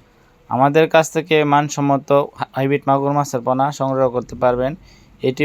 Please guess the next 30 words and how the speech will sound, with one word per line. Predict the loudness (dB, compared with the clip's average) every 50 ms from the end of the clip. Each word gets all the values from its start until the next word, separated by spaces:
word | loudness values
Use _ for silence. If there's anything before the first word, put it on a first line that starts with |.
| 4 4
অবশ্যই | 4 4 2 2 2 2 2
আমাদের | 2 2 2 0 0 2 2
কাছ | 0 0 0
থেকে | -4 -4 0 0 0
একশো | 0 -2 -6 -4 0
পার্সেন্ট | 0 0 0 0 -4 -4 -2 0
অরিজিনাল | 0 -2 -2 -4 -4 -2 -2 -2 -4 -4
চকলেট | -8 -8 -4 -2 -4 -4 -2 -4
কালার | -2 0 0 0
হাইব্রিড | -2 -4 -6 -6 -6
মাগুর | -6 -4 -4 -2 -2 -2
মাছের | -2 -4 -4 -8 -6
পোনা | -4 -2 -2 -2 -4 -4 -10 -14 -14 -14 -16 -18 -18 -10
ক্রয় | -2 0 0 0 0 -2
করতে | -6 -6 -6 -4 -2
পারবেন। | -2 -2 -2 -4 -10 -12 -12 -14 -14 -12 -14 -16 -16 -18 -20 -20 -20 -20 -20 -20 -12 -4 0 2
এই | 2 4 4
মাছটি | 2 0 0 -2 -4 -4 0
সারা | 0 2 2 4 2
বাংলাদেশের | 2 0 2 0 -2 -2 -2 -4 -6 -8 -8 -2
চৌষট্টি | 0 0 0 0 -4 -6 -6 -6 -6 0
জেলায় | 2 2 4 4 2 2
আমরা | 2 2 0 0 0
হোম | 0 -4 -2 -2
ডেলিভারি | -2 -2 -2 -2 -2 -4 -4 -2
করে | -2 0 0 0 -2
থাকি। | -6 -4 -4 -4 -6 -6 -10 -20 -20 -20 -20 -20 _ _ -6
এটির | 0 2 2 2 4
প্রধান | 4 2 4 4 2 2 2 0
খাদ্য | -2 -2 0 2